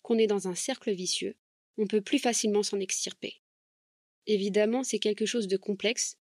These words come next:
et c'est toujours mieux d'être bien entouré ou de se faire aider par un professionnel. Je pense que c'est aussi important d'assimiler le fait que la solitude est un sentiment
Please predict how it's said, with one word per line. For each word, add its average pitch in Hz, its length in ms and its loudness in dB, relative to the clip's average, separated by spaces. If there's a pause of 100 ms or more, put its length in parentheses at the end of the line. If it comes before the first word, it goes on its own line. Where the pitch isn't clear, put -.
(300)
et 196 40 -8
c'est 208 160 2
toujours 240 340 4
mieux 233 160 4
d'être 202 180 4
bien 220 160 6
entouré 196 500 2 (180)
ou 214 80 -4
de 214 100 0
se 208 160 2
faire 196 220 0
aider 202 240 4
par 196 180 -4
un 180 80 0
professionnel. 180 680 -2 (960)
Je - 100 -12
pense 262 200 0
que 247 100 0
c'est 220 140 0
aussi 226 240 0
important 226 460 0
d'assimiler 214 560 2
le 196 140 4
fait 220 180 -4
que 190 140 -4
la 170 100 -4
solitude 214 600 -4 (320)
est 180 160 -4
un 170 80 -2
sentiment 208 580 2